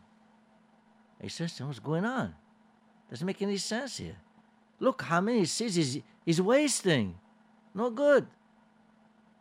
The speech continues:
Then he sees him, he ta-, comes in again, he turns the earth around again to bury the seeds in so that they'll be all inside the soil so they can regrow the stalks of wheat.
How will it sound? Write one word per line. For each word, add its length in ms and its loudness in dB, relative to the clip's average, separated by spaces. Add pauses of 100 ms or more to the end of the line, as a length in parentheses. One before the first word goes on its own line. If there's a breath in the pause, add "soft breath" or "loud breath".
(420)
Then 340 0
he 120 -2
sees 340 -4
him, 140 2
he 100 -2
ta-, 240 0
comes 340 -2
in 140 2
again, 360 0
he 120 4
turns 320 2
the 100 2
earth 280 2
around 340 2
again 360 2
to 120 2
bury 460 2
the 120 2
seeds 320 -4
in 240 2
so 160 -2
that 220 0 (640)
they'll 160 2
be 220 6 (100)
all 180 4
inside 520 2 (340 soft breath)
the 120 4
soil 480 4
so 160 0
they 160 0
can 300 -2 (220)
regrow 560 4
the 80 2
stalks 400 -2
of 160 -2
wheat. 260 -4